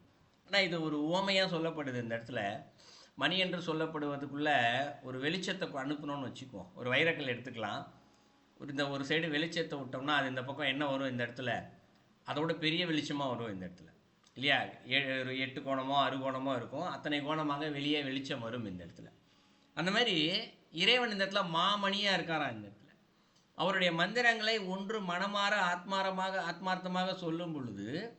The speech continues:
அது நமக்கு உள்ளிருந்து பல வகையாக வெளிப்படுது. இன்னும் அளவுக்கு அதிகமாக அதனுடைய ஆற்றல் வந்து வெளிப்படுதா இந்த இடத்துல. So, அதனால தான் இறைவனை வந்து இந்த இடத்துல பல இடங்கள்ல ஜு-, மணி என்ற வார்த்தைகள் எல்லாம் பயன்படுத்திடுவார். பாயரத்துல நிறைய பயன்படுத்தியிருப்பார். இப்ப மாமணினா பெரிய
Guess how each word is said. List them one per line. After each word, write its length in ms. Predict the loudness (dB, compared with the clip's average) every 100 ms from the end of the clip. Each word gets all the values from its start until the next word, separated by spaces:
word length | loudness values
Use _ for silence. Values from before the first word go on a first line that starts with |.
| -8
அது 220 | -4 0
நமக்கு 340 | 0 0 -2
உள்ளிருந்து 920 | -6 -4 0 2 0 -2 0 0 -2 -4 -8 -12 -4
பல 200 | 0 2
வகையாக 480 | 4 6 6 4
வெளிப்படுது. 440 | 2 0 0 -2 -2
இன்னும் 200 | -2 -2
அளவுக்கு 420 | 0 0 0 0
அதிகமாக 420 | 0 2 2 2
அதனுடைய 340 | 2 2 4 4
ஆற்றல் 300 | 2 0 -2
வந்து 240 | 0 0
வெளிப்படுதா 600 | 0 0 0 -2 0 0
இந்த 200 | -2 -6
இடத்துல. 140 | -10 -16 -20
So, 160 | -4 2
அதனால 280 | 4 4 4
தான் 200 | 4 2
இறைவனை 360 | 2 2 2
வந்து 220 | 0 0
இந்த 140 | -2 -2
இடத்துல 360 | 0 0 2
பல 240 | 2 2 2
இடங்கள்ல 460 | 0 0 2 2
ஜு-, 280 | 0 0 0
மணி 280 | 0 0 2
என்ற 220 | 0 0
வார்த்தைகள் 440 | 0 0 -2 -4 -2
எல்லாம் 240 | -2 -2
பயன்படுத்திடுவார். 600 | -4 -6 -4 -4 -2 -2
பாயரத்துல 400 | 0 0 -2 -4
நிறைய 220 | -4 -4
பயன்படுத்தியிருப்பார். 640 | -4 -6 -8 -10 -14 -16 -20 -20 _ _ _ -20 -20 -20 _ _ _ _ _ _
இப்ப 220 | _ -2
மாமணினா 600 | 2 4 4 4 2 0
பெரிய 480 | 0 -4 0 2 4